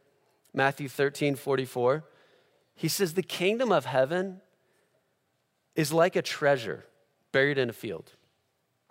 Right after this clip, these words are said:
that a man, that a man found and reburied. Then, in his joy, he goes and sells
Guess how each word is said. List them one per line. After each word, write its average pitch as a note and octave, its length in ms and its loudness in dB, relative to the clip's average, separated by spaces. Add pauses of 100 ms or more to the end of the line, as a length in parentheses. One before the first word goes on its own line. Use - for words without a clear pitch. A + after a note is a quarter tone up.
(1300)
that D#3+ 180 6
a D#3 60 4
man, F3 320 4 (100)
that D#3 200 4
a C#3+ 40 2
man D#3+ 260 2
found C#3 760 2 (120)
and C#3 200 0
reburied. C3 640 0 (640)
Then, D3+ 460 4 (540)
in G3+ 200 6
his A#3 300 2
joy, C#3+ 600 6
he E3+ 220 -6
goes F#3 540 4
and D3+ 200 0
sells F#3 540 2